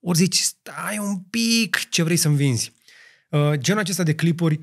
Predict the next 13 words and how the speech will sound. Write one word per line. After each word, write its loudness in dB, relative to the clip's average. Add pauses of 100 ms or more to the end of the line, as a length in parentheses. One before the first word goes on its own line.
(260)
probabil 0
că 2
le-ați 2
văzut 0
și 0
voi 2
pe -2
TikTok, 0
pe -2
social 0
media, 2
oameni 2
care 0